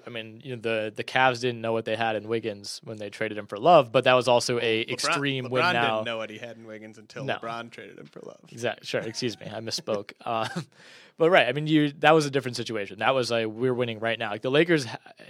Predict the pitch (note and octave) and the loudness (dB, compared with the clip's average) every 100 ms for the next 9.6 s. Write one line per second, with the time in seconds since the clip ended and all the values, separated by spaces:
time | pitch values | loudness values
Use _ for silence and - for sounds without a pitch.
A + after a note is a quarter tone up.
0 | D3+ C3+ A#2+ - E3+ - C#3+ A2+ C3+ C3 | -12 -8 -4 2 2 0 -4 -2 -2 -2
1 | C#3 B2+ - B2+ G#2+ D#3 D#3+ C3 B2 C3 | -2 -4 -6 -8 -4 -4 -2 0 0 2
2 | C#3 A#2+ B2 D3+ B2 B2 A#2+ - - - | 0 2 2 0 0 -2 -2 -6 -8 -10
3 | A#2+ A2+ C#3 B2+ A#2+ A#2 A#2 A2 B2+ B2+ | -8 -6 -2 0 0 2 0 0 -2 -2
4 | A#2 A#2 A2+ A2 B2 A#2 A2+ G#2+ _ _ | -2 -2 0 2 4 2 -2 -12 _ _
5 | _ - C#3 G#3 F3+ C#3+ D3 A#2 B2+ C#3 | _ 0 4 6 6 4 4 4 0 -2
6 | - C#3 C#3 C3 A2+ A2 B2 A#2 A#2+ B2+ | -2 0 0 0 -4 -6 -8 -8 -2 -2
7 | A#2 A#2 A#2+ A2+ A#2 A2+ G2 G2+ A#2 D3 | -2 -4 -4 -4 -4 -4 -6 -6 -4 -4
8 | B2 A#2 A#2+ D3 D3 B2+ A#2 A2+ A#2 A#2 | -2 0 2 2 0 -4 -4 -2 -2 -2
9 | A2 A2 A2+ A2+ A2+ | -4 -4 -2 0 -2